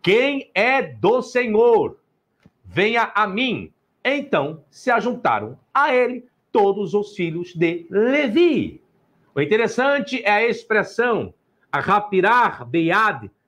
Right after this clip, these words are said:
Hatateren", por vosso pecado, que limita apenas a tribo de Levi, que o escritor não colocou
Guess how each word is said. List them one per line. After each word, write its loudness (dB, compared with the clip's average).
Hatateren", -2
por 2
vosso 0
pecado, -4
que 2
limita -2
apenas -2
a 2
tribo -4
de -4
Levi, 0
que -6
o 2
escritor 0
não -2
colocou 0